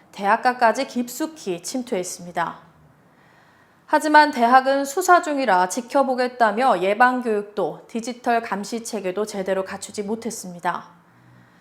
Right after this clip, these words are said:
행정과 수사기관 역시 자유롭지 않습니다. 이 수년째 보이스피싱과 유인형 범죄를 경고해 왔지만 이 현장의 대응은 여전히 느리고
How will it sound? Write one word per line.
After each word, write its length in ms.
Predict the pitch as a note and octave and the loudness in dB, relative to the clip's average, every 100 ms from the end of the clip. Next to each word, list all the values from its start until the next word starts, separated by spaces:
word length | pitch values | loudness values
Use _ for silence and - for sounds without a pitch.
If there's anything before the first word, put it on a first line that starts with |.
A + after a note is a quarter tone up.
| _ _ _ _ | _ _ _ _
행정과 600 | E4+ D#4+ D4+ D4+ D4+ D4+ | -4 4 4 8 8 8
수사기관 580 | D4+ F#4 F#4 D#4+ D4 C#4+ | 4 4 4 6 2 2
역시 320 | G3 - C#4+ | 0 -2 -8
자유롭지 520 | C#4 G#3 G#3+ G#3+ B3+ | -4 -2 0 -2 -2
않습니다. 720 | A#3 F#3 - F#3 F3+ F#3 F3 - - _ _ _ - | -4 -4 -8 -6 2 2 0 -10 -20 _ _ _ -10
이 60 | |
수년째 760 | G#3+ B3 B3+ B3+ A#3+ B3+ B3+ B3+ | -4 0 2 0 2 2 2 0
보이스피싱과 1200 | A#3+ D4+ D4+ D#4 D4 C4+ - B3+ B3+ B3+ B3 F#3+ | -2 -2 -4 -8 -8 -8 -6 -2 6 8 8 2
유인형 480 | A3 C4+ C#4+ C#4 A#3+ | -4 -2 -2 -2 0
범죄를 440 | A#3+ A#3 A#3+ C4+ | -2 0 -2 -2
경고해 460 | C4+ G3+ A3 C4+ C4+ | -6 -8 -4 0 2
왔지만 680 | G#3 F#3+ - F#3+ G#3+ F3 - - - _ - | 2 0 -8 -2 -2 -2 -8 -20 -20 _ -8
이 60 | |
현장의 400 | A#3 C#4+ C#4+ C#4+ | -4 -2 0 0
대응은 460 | C#4 G#3+ G#3+ A#3+ B3 | 0 0 0 -2 0
여전히 400 | F#3 F#3+ G#3+ A#3+ | 0 2 0 -2
느리고 600 | G3 F#3+ F#3+ D#3 F3+ | -4 -6 -6 -8 -8